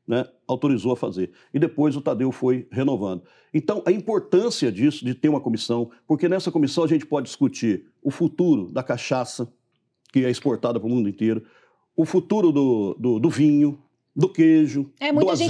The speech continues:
Speaker 2: não
Speaker 1: azeite,
Speaker 2: sabe,
Speaker 1: do
Speaker 2: mas
Speaker 1: doce.
Speaker 2: tem fabricantes de vinhos aqui, vinhos bem saborosos aqui em
Speaker 1: Maravilhosos
Speaker 2: Minas.
Speaker 1: em Minas Gerais, maravilhosos, vinhos maravilhosos. E eu faço sempre questão,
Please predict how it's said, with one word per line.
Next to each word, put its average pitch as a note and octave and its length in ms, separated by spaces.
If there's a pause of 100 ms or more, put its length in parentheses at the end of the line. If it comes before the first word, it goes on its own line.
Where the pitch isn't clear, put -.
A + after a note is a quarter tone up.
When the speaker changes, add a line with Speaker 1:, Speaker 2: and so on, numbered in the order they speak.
Speaker 2:
não D#4 40
Speaker 1:
azeite, D4+ 260
Speaker 2:
sabe, D4 280
Speaker 1:
do B3 80
Speaker 2:
mas A#3+ 160
Speaker 1:
doce. E3 460
Speaker 2:
tem B3+ 160
fabricantes C#4+ 580
de C4 100
vinhos A#3 500
aqui, B3 400
vinhos C4 320
bem A#3 180
saborosos D#4+ 480
aqui - 80
em E4+ 80
Speaker 1:
Maravilhosos F3 680
Speaker 2:
Minas. D3+ 180
Speaker 1:
em B2 60
Minas B2 200
Gerais, A2 480
maravilhosos, C#3 720
vinhos C#3 280
maravilhosos. D#3+ 840 (120)
E - 80
eu D3 60
faço D3+ 260
sempre F#3+ 220
questão, D#3 400